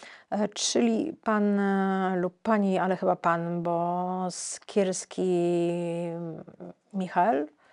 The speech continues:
Czy w, po tylu wywiadach z wieloma ciekawymi gośćmi zmieniły się pani poglądy polityczne, gospodarcze,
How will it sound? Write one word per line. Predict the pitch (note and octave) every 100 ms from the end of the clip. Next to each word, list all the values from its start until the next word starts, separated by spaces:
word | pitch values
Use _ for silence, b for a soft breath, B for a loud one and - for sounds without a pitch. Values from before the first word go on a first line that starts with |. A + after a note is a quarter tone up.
| b b -
Czy | - G#4
w, | G#4 - - -
po | G#3+
tylu | A3 D#4+
wywiadach | A#3+ A3 F#3+ F3 D#3 F#3 F3
z | F3+
wieloma | F#3+ A#3+ E4
ciekawymi | D#4 - G#3 B3 C4 G#3
gośćmi | F#3+ E3+ - - F#3+ G3
zmieniły | G3 G3+ B3 E4+
się | - A3+
pani | G#3 A#3 C4 G#3 - - G#3
poglądy | G3 A3 D4+ C#4
polityczne, | A3+ G#3 G3+ G#3 G3+ - - -
gospodarcze, | F#3+ B3 - D#4 G3 E3+ E3+ - - C#4